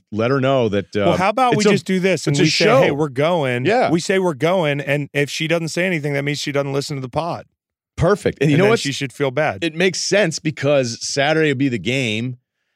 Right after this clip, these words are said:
Speaker 1: and then Sunday we just, it's a research day
Speaker 2: Let's
Speaker 1: for
Speaker 2: plan on
Speaker 1: football,
Speaker 2: that.
Speaker 1: and then we do a live pod, and we'll do it from the north side. We'll just sit in the back, and they won't know that we're live.
Speaker 2: We should do a live pod from the north side, and here's the deal. This is the beauty of it.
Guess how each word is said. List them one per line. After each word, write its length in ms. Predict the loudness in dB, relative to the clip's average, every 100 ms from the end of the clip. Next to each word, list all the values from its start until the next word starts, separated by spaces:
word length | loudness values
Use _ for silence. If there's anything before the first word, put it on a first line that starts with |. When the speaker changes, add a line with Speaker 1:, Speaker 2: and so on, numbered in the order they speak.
| _ _
Speaker 1:
and 120 | -4
then 140 | -2 -4
Sunday 500 | -2 -2 0 0 0
we 120 | -2
just, 240 | -4 -4 -6
it's 160 | -8
a 60 | -6
research 560 | -2 -2 -2 -4 -4
day 400 | -4 -4 -4 -8 -14 _ _ _ _ _ _ _ -4
Speaker 2:
Let's 160 | -4 -2
Speaker 1:
for 80 |
Speaker 2:
plan 220 | -2 0 2
on 60 | 0
Speaker 1:
football, 280 | 2 0
Speaker 2:
that. 60 | -2
Speaker 1:
and 80 | -2
then 260 | -2 -2
we 100 | -2
do 160 | -2 0
a 20 |
live 400 | 2 2 2 -2
pod, 360 | -2 0 2 2
and 80 | 0
we'll 100 | -2
do 200 | 0 -2
it 60 | -2
from 180 | -4
the 60 | -2
north 280 | 0 0 0
side. 280 | -2 -2 -2
We'll 60 | -4
just 180 | -4
sit 100 | -4
in 40 | -4
the 60 | -4
back, 340 | -2 -2 -2
and 100 | -4
they 100 | -2
won't 240 | -2 -4 -2
know 240 | -2 0
that 100 | -2
we're 120 | -4
live. 560 | -2 0 0 -4 -10 _
Speaker 2:
We 240 | -4 -4 -2
should 460 | -6 -4 -4 -4
do 220 | -2 -2 0
a 20 |
live 420 | 0 0 -2 -2
pod 280 | -2 -2 -4
from 140 | -6
the 40 | -4
north 200 | -4 -4
side, 260 | -2 -2
and 160 | -4 -6
here's 220 | -4 -4
the 100 | -6
deal. 220 | -4 -2 -2
This 120 | -4
is 60 | -8
the 80 |
beauty 340 | -4 -4 0 0
of 140 | -2
it. 120 | -6